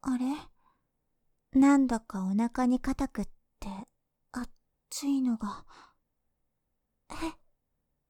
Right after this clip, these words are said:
も、もしかして、君、勃起してる？ちょ、ちょ、ちょ、ちょっと。こ、これどういうこと？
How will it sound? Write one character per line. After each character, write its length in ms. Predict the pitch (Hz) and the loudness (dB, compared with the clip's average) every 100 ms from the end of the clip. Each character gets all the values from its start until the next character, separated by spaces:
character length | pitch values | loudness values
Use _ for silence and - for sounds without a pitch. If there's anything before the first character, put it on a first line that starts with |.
| _ _ _ _ _ _ - | _ _ _ _ _ _ 2
も、 140 | 240 - _ _ _ _ _ _ _ | 2 2 _ _ _ _ _ _ _
も 200 | 302 294 | 4 4
し 140 | - | 2
か 160 | - 311 | -4 -6
し 80 | - | -2
て、 180 | 247 - _ _ _ _ _ _ _ _ - | -6 -6 _ _ _ _ _ _ _ _ -8
君、 360 | - 254 254 - - _ _ _ _ - | 0 2 2 -2 -16 _ _ _ _ -4
勃 240 | 302 277 - | 2 2 2
起 100 | 311 | -4
し 100 | - | -4
て 120 | 359 | -6
る？ 60 | 359 403 - _ _ _ _ _ _ _ _ _ _ _ _ | -6 -8 -12 _ _ _ _ _ _ _ _ _ _ _ _
ち 100 | - | -6
ょ、 40 | - - _ _ _ _ _ | -6 -8 _ _ _ _ _
ち 100 | - | -6
ょ、 20 | |
ち 140 | - 349 | -2 -6
ょ、 40 | - _ | -6 _
ち 100 | 440 | 0
ょ 20 | |
っ 40 | - | 4
と。 100 | 349 381 - - - _ _ _ _ | 2 2 -6 -18 -20 _ _ _ _
こ、 160 | - - _ | -18 -18 _
こ 120 | - | 0
れ 100 | 269 - _ | 0 0 _
ど 240 | - 311 349 | -2 0 0
う 60 | |
い 100 | 403 | 2
う 80 | 349 | 0
こ 160 | - 330 | 2 2
と？ 120 | 311 | 4